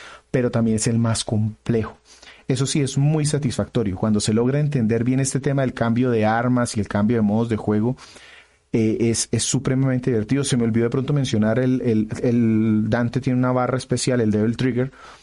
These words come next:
que cuando se llena y uno la activa, Dante se convierte en un demonio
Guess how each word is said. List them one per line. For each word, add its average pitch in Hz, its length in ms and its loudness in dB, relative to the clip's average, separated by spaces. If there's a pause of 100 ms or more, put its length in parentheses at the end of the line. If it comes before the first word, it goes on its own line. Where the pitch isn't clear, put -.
(200)
que 131 180 -2
cuando 139 460 0
se 135 240 -2
llena 131 340 0
y 120 60 2
uno 117 140 0
la 127 80 0
activa, 131 500 -2
Dante 117 380 -2
se 135 80 -4
convierte 104 420 0
en 113 60 0
un 120 100 0
demonio 120 440 0